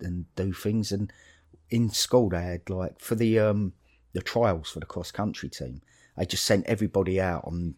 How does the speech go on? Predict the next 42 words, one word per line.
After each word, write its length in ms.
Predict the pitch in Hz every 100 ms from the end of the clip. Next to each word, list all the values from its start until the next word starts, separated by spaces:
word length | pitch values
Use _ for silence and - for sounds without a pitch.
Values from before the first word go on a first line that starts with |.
| -
this 260 | 87 -
route. 300 | 101 92 73 - -
And 300 | 85 87 85 _ _
as 140 | - 104
you 60 |
came 280 | 101 104 101
back 280 | 92 82 -
in, 240 | 92 73 -
they 120 | 82
gave 320 | 80 82 87
you 140 | 87 85
a 40 |
number. 440 | 85 85 92 110 - _ _ _ _ _ _ _ _
And 320 | 92 95 95
there 100 | 95
was, 360 | 95 98 - -
I 60 | -
think 180 | - 87
there 60 |
was 100 | 120
about 220 | 120 110 104
ninety-four 720 | 104 101 101 - 104 95 85
kids 320 | - 92 -
in 120 | 76
my 180 | 85 85
year. 400 | 82 92 85 65 - _ _ _ _ _ -
And 100 | 113
I 40 |
came 320 | 110 - 113
fifty-third. 1000 | 101 - 110 - 113 - 95 92 87 - - _ _
<laughs> 320 | _ _ _
That's 260 | 104 - -
something 520 | - 117 117 - 90
that 80 | -
I 160 | 95 95
th-, 280 | - -
I 160 | 107 98
thought 400 | - - 135 92 -
I'd 180 | 85
be 140 | - 82
good 240 | 139 135
at. 240 | 78 73